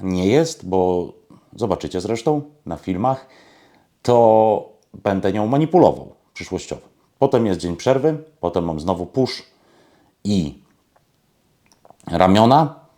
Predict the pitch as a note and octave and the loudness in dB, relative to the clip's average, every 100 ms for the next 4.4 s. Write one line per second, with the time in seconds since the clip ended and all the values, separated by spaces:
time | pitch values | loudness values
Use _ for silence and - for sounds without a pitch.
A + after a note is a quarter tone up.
0 | - - D#2 C2+ B1 _ _ C#2 C2+ D#2 | -16 -6 -4 -6 -10 _ _ -16 -14 -14
1 | - B2+ D3+ - - - - - - - | -8 0 0 -2 -16 -20 -20 -20 -20 -20
2 | _ _ _ _ G2+ D#2+ E2 - B2+ G2+ | _ _ _ _ 0 2 0 -4 -10 -10
3 | E2 G2 - - - - - _ _ _ | -6 -6 -6 -18 -20 -20 -20 _ _ _
4 | _ - - | _ -14 -14